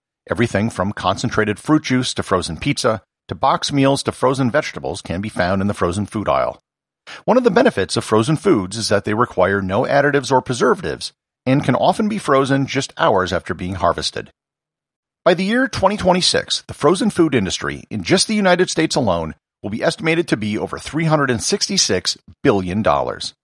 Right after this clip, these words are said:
So the next time you set foot in a grocery store and walk past the frozen food section, just give a moment to thank the man who came up with the idea by ice fishing with Inuits in Labrador.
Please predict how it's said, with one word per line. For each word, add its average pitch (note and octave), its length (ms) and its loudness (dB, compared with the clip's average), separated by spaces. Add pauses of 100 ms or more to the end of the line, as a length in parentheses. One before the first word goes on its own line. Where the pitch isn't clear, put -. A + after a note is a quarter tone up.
(560)
So G3 160 0
the F#3 100 2
next C4 200 0
time A#3 240 2
you G#3+ 60 -2
set - 220 0
foot - 140 -2
in F#3 80 -2
a F3+ 40 -6
grocery - 380 -2
store - 300 -6
and D#3 120 -4
walk A#2 240 -2
past C3+ 280 0
the - 100 -18
frozen E3 320 0
food G#3+ 200 -4
section, F#2+ 460 0 (360)
just - 220 0
give A3+ 140 -2
a A#3 60 4
moment B2+ 360 0
to A#2 80 0
thank A#2+ 280 0
the F3 80 -2
man A2+ 300 0
who G2 80 -6
came D3+ 300 0
up A3+ 120 0
with A3 120 -4
the A3+ 120 0
idea E3+ 540 0 (100)
by A2 220 2
ice F3+ 200 0
fishing G3 340 -2
with A3 160 0
Inuits E2+ 520 -2 (220)
in G#2+ 120 0
Labrador. - 560 -2